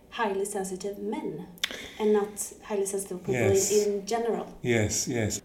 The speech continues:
Speaker 2: Well, the research says that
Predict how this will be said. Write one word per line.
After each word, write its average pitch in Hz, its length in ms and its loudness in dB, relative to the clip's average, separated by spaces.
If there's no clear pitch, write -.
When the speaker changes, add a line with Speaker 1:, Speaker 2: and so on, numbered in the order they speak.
Speaker 2:
Well, 139 140 4
the 147 100 6
research 165 720 6
says 127 640 -2
that 117 440 -4